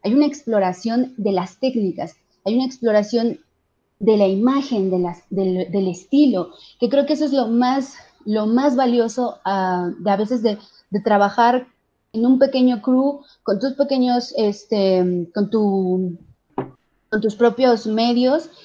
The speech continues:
y que no persigues una cor-, una corrida comercial como en las peli-, en las películas largas, en los, en los gar-, en los largometrajes de grandes productoras. Y por eso, para mí, la gran recomendación es vean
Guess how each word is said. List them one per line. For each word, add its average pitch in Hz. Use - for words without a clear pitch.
y 254
que 269
no 277
persigues 311
una 302
cor-, -
una 285
corrida 269
comercial 226
como 180
en 175
las 175
peli-, 190
en 196
las 185
películas 202
largas, 190
en 175
los, 165
en 190
los 196
gar-, 190
en 202
los 196
largometrajes 196
de 175
grandes 214
productoras. 180
Y 269
por 262
eso, 311
para 233
mí, 254
la 226
gran 240
recomendación 233
es 220
vean 285